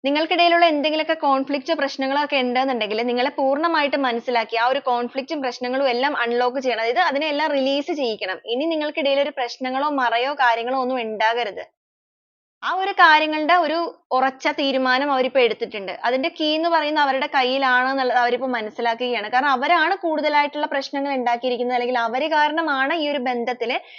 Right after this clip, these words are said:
ഇത്രത്തോളം ഒരു ആഘാതം ഏറ്റിരിക്കുന്നത് എന്നുണ്ടെങ്കില് ഇനി അതിന്റെ വളർച്ച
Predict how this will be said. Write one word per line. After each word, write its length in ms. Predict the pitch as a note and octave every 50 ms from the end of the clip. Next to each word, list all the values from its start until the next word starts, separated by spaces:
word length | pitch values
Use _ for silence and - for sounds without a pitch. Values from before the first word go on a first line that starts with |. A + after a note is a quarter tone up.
| - - - -
ഇത്രത്തോളം 680 | C#4 - - D#4 D#4 D#4 D#4 D#4+ D#4 D#4 D#4+ E4+ F4+ E4+
ഒരു 180 | D4+ C#4 C#4+ E4 F#4 F4+ - - - - B3+
ആഘാതം 580 | B3+ C4+ C#4 C#4+ B3+ D4+ D4+ D#4 D4+ F4 F4+ F4
ഏറ്റിരിക്കുന്നത് 760 | D#4 C#4 C#4 C#4+ C4+ - D#4 D#4 D#4+ D4+ D#4+ D#4 D#4+ E4 D#4+
എന്നുണ്ടെങ്കില് 640 | F4 F4 E4 D#4+ D4 C#4 B3+ C4+ C4 A#3+ A3+ A#3 C4+ - G3
ഇനി 220 | C4 C4+ D4 F4+ F#4+
അതിന്റെ 340 | F4+ D#4 D#4+ D4+ D4+ F4
വളർച്ച 420 | E4 D4+ C#4 C4 B3+ B3+ B3+ -